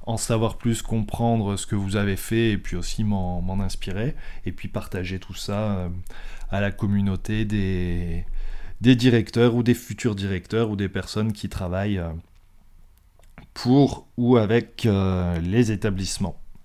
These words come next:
Euh, pour deux mille vingt-trois, bah, l'objectif, ce sera de garder le rythme. Euh, pour l'instant, j'ai très peu d'épisodes. J'en ai un pour mi-janvier. Euh, on va parler d'un, on va parler cinéma.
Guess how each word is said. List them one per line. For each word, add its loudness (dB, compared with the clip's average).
Euh, -2
pour 2
deux 8
mille 10
vingt-trois, 8
bah, 8
l'objectif, 6
ce 0
sera 2
de 2
garder 6
le 4
rythme. 4
Euh, -2
pour -2
l'instant, 2
j'ai -2
très 2
peu -2
d'épisodes. -2
J'en -2
ai -2
un -2
pour -8
mi-janvier. -2
Euh, -4
on -4
va -4
parler -2
d'un, -6
on -8
va -6
parler -4
cinéma. 0